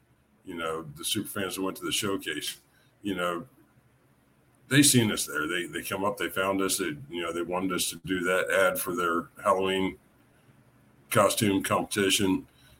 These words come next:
You know, they came to us. We, we wasn't running around trying to find them to let them know we were there. They seen us. They, we were sitting, literally sitting in the stands whispering back and forth 'cause we were told, you know, "You guys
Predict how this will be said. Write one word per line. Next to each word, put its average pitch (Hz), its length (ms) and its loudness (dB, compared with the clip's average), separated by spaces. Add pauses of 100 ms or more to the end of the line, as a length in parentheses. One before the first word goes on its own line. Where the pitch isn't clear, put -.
You 92 120 -2
know, 87 280 0 (580)
they 110 120 6
came 120 280 12
to 85 80 6
us. - 520 4
We, 135 260 4 (120)
we 131 140 12
wasn't 127 380 10
running 101 260 4
around 101 260 8
trying 98 220 6
to 92 80 4
find 98 440 4
them 90 260 0
to 82 180 -8
let 98 120 2
them 92 140 2
know 98 120 4
we 98 140 4
were 87 160 -4
there. 98 280 0
They 107 180 4
seen 113 300 2
us. - 160 0
They, 107 240 -2 (440)
we 127 120 12
were 139 100 12
sitting, 123 360 6 (440)
literally 123 340 12
sitting 135 260 8
in 123 80 8
the 107 80 4
stands 120 360 6
whispering 107 500 6
back 107 240 8
and 98 100 -10
forth 107 280 -2
'cause - 160 -10
we 98 60 -8
were 98 80 -6
told, 92 300 -4
you 90 60 -6
know, 90 120 -6 (760)
"You 95 100 0
guys 90 180 -2